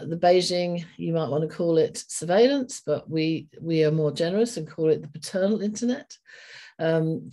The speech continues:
Beijing from the get-go understood that the internet could be used both to disseminate information, uh, and to allow people to exchange information, but also to control what people are saying and understanding what they're saying.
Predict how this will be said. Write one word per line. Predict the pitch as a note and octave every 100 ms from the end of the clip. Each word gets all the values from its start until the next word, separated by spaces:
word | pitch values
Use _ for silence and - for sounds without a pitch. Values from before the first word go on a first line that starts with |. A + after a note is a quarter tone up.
| -
Beijing | B2 A2+ - E3 F3+ F#3 F3
from | F3
the | D#3+
get-go | D3+ G3 G3 - D3+ C#3+ D3+
understood | D3 E3+ D#3 D3 C#4+ A3 C3+ -
that | D#3 D3 - -
the |
internet | D3+ E3 D#3+ -
could | - D3+
be | D3+
used | D3+ D3+ D3 -
both | D3+ D3 -
to |
disseminate | C#3+ C#3 F3+ E3+ D3 B2+
information, | C3+ C#3 E3+ A#3+ B3 D#3+ D#3+ E3 - - - _
uh, | - C#3+ -
and | - D3+
to | D#3
allow | D#3 F3+
people | F#3 F3 D3+ D3
to | C3+
exchange | - F3 G#3
information, | F#3 D3+ C#3+ C#3 C3+ C#3+
but | C3
also | C#3+ D#3+ - C#3 C3+ C3+ - - _
to | -
control | E3 D3 C#3+ E3+ D#3 D3
what | -
people | D3+ C3+ B2
are |
saying | B2 F3 E3+ E3 D#3+ D#3+ - - -
and | C#3
understanding | C#3 C#3+ C#3 - D3 C#3+
what | C3+ E2
they're | B2+
saying. | - C3+ C3 B2+ B2+